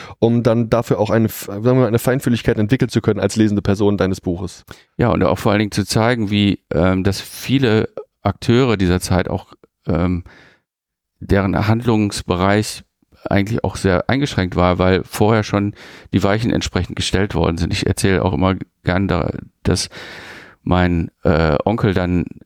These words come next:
Speaker 2: äh, nach Russland ziehen musste. Also, äh, es wurde ihm befohlen, er wurde, er war natürlich vorher in der Hitlerjugend und ist da wahrscheinlich auch nicht allzu kritisch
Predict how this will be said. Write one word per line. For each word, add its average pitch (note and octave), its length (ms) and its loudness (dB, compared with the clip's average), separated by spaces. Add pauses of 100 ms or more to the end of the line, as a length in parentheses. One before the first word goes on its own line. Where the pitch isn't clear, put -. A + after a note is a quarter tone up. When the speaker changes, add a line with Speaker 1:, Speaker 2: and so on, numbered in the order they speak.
Speaker 2:
äh, - 180 0
nach D#2 360 -2
Russland A2+ 340 -2
ziehen F#2 240 2
musste. G2 560 2 (300)
Also, F2+ 500 2 (160)
äh, D#2+ 340 0 (160)
es - 200 -8
wurde F2 160 2
ihm F2 100 0
befohlen, A2+ 480 2
er E2+ 160 0
wurde, - 480 0 (560)
er E2 180 0
war F2 120 2
natürlich - 320 -2
vorher F2+ 240 2
in E2 60 -2
der - 100 0
Hitlerjugend G2 1040 0
und - 180 -2 (400)
ist - 160 -2
da F2+ 60 -2
wahrscheinlich F#2+ 480 0
auch F#2+ 260 0 (420)
nicht G#2 200 4
allzu G2+ 240 0
kritisch - 540 -2